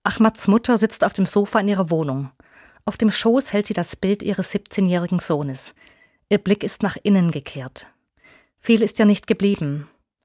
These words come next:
Ein Hemd von Ahmad, sein Schulranzen und sein Lachen auf diesem Bild. Was ich beschreibe, ist auf einem Foto festgehalten. Es tut mir in der Seele weh, diese Mutter so zu sehen.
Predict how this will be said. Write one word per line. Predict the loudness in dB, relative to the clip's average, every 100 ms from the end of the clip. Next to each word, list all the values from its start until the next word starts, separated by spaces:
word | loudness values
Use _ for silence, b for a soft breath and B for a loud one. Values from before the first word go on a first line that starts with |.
| -4
Ein | -2
Hemd | 0 -2 0
von | 0
Ahmad, | 0 0 -2 -4 -8 _ _ _ _ _
sein | 0 0
Schulranzen | 4 4 4 2 2 -2 b b b b 0
und | 2
sein | 6
Lachen | 6 4 2 0
auf | 0 -4
diesem | -6 -6
Bild. | -6 -8 -8 -14 _ _ _ _ _ _ _ _ _ _ _ -4
Was | 0
ich | 0 -2
beschreibe, | -4 -2 0 0 -2
ist | -2 -4
auf | 0
einem | 0 2
Foto | 4 2 2 -6
festgehalten. | -6 -6 -6 -6 -6 -8 -8 -12 _ _ _ _ _ _ _ _ -6
Es | -6
tut | -2 0 2
mir |
in | 2
der | 2
Seele | 0 0 2 2
weh, | 2 0
diese | 0 -2 0
Mutter | 0 0 -2
so | -4 -4 -6
zu | -6
sehen. | -4 -4 -6 -8